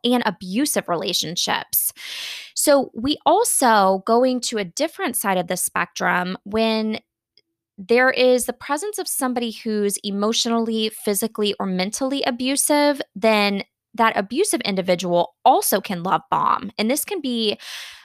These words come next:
equated to that first stage of the honeymoon stage, where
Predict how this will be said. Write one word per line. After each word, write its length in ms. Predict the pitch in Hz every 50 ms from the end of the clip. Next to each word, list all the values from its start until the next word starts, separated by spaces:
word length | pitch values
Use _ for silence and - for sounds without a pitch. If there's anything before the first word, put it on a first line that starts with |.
| _ _ _ _ _
equated 500 | - 220 214 - - 226 214 202 208 196 -
to 80 | -
that 180 | 208 190 175 - - -
first 320 | - 220 214 220 220 - -
stage 540 | - - 208 190 185 185 180 175 175 - - -
of 640 | - 185 180 180 180 175 175 170 165 180 - - _ _ _
the 120 | - 190 196
honeymoon 540 | 196 196 208 190 185 175 170 156 143 - 202
stage, 560 | - - - 175 156 - - - - - - -
where 520 | - 190 190 185 180 180 175 180 180 -